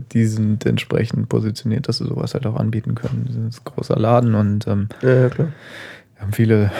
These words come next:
Speaker 1: Sorten in Auswahl und so weiter.
Speaker 2: Vielleicht
Speaker 1: Ja.
Speaker 2: ist ja auch nicht nur Dreck drin.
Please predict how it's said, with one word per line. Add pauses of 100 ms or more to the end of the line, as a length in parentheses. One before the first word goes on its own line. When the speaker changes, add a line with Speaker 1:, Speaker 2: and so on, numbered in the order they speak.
(340)
Speaker 1:
Sorten
in
Auswahl
und
so
weiter. (1500)
Speaker 2:
Vielleicht
Speaker 1:
Ja.
Speaker 2:
ist
ja
auch
nicht
nur
Dreck
drin.